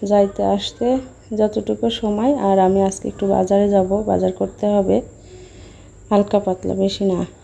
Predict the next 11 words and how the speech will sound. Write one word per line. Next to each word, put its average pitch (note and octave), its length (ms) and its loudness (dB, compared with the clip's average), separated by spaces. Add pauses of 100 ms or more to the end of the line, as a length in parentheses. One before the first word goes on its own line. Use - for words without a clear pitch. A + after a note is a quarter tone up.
হালকা G3+ 260 -2
পাতলা G3 440 -2
যাব, G3 420 0 (680)
আহ, F3+ 260 0
হালকা F#3+ 320 0
পাতলা G3+ 360 0
কিছু G#3 260 -4
বাজার F#3 280 2
করে F#3+ 240 -4
নিয়ে F#3 180 2
আসব। F3+ 320 -4